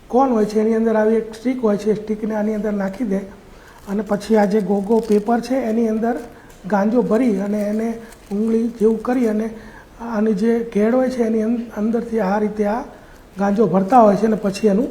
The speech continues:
સેવન કરતા હોય છે. અ, આ, આ લોકો, અ, છટકબારી એવી, અ, યુઝ કરે છે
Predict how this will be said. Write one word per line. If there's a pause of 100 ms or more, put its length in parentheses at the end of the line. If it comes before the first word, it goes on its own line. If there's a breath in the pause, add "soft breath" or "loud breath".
(500 loud breath)
સેવન
કરતા
હોય
છે. (460 loud breath)
અ, (360)
આ,
આ
લોકો,
અ,
છટકબારી
એવી,
અ,
યુઝ
કરે
છે